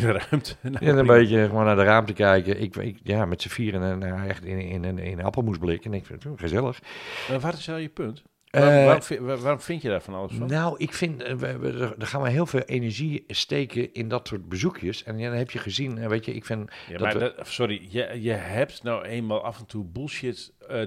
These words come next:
Speaker 1: dingen nodig om waardevolle ontdekkingen te doen.
Speaker 2: Daar ben ik met
Speaker 1: Dus
Speaker 2: je eens.
Speaker 1: even dat, ja, dat weet jij toch als innovatie?
Speaker 2: Ja, nee, dat weet ik wel. Maar ik wil dadelijk niet dat, hè, dat, dat voelt dan raar dat we dan duizenden mensen in space krijgen om,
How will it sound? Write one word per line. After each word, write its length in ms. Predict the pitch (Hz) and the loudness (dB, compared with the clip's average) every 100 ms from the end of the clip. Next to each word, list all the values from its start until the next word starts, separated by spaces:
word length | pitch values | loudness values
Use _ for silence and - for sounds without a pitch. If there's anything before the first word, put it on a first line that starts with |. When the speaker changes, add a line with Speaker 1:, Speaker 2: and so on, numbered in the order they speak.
| 85 | -4
Speaker 1:
dingen 280 | 120 127 101 | -4 -2 0
nodig 520 | 98 160 220 - - _ - | 2 2 -2 -8 -16 _ -8
om 140 | 120 | -4
waardevolle 480 | 123 143 123 - 135 | 0 0 -2 -6 -8
ontdekkingen 520 | 120 131 185 165 101 | -6 -6 -6 -6 -6
te 100 | - | -8
doen. 220 | 90 80 76 _ _ _ | -10 -12 -14 _ _ _
Speaker 2:
Daar 100 | 101 | 0
ben 80 | 165 | 2
ik 60 | |
met 100 | 196 | 2
Speaker 1:
Dus 100 | - | 2
Speaker 2:
je 60 | - | 2
eens. 200 | 92 127 | 2 2
Speaker 1:
even 240 | 156 165 | -2 -6
dat, 200 | 151 160 - | -6 -6 -2
ja, 120 | 160 156 190 | -2 0 -2
dat 160 | 151 | -2
weet 140 | 156 156 | -2 -4
jij 100 | 165 | -6
toch 160 | 165 | -8
als 100 | 135 | -8
innovatie? 540 | 147 131 147 143 - 139 | -8 -6 -6 -8 -4 -2
Speaker 2:
Ja, 100 | 139 | 2
nee, 200 | 135 113 | 0 0
dat 180 | 117 | 2
weet 140 | 135 160 | 2 2
ik 100 | - | 0
wel. 160 | 78 | -2
Maar 140 | 101 127 | -2 -2
ik 140 | 123 | -2
wil 140 | 147 131 | 0 2
dadelijk 320 | 139 135 107 | 2 0 -4
niet 180 | 135 - | -6 -4
dat, 220 | 131 - | -4 -6
hè, 160 | 120 131 | -10 -6
dat, 180 | 123 107 | -6 -4
dat 140 | 113 | -6
voelt 180 | - 117 | -4 -2
dan 200 | 113 101 | 0 0
raar 220 | 113 120 | 0 0
dat 140 | 110 | -2
we 80 | 110 | -4
dan 180 | 107 98 | -4 0
duizenden 460 | 120 143 117 110 107 | 0 0 0 -4 -2
mensen 300 | 131 120 113 | -4 -4 -6
in 240 | 113 110 | -6 -6
space 280 | - 120 110 | -2 -2 0
krijgen 440 | 117 113 101 110 | 0 0 0 -2
om, 240 | 104 110 | -2 -4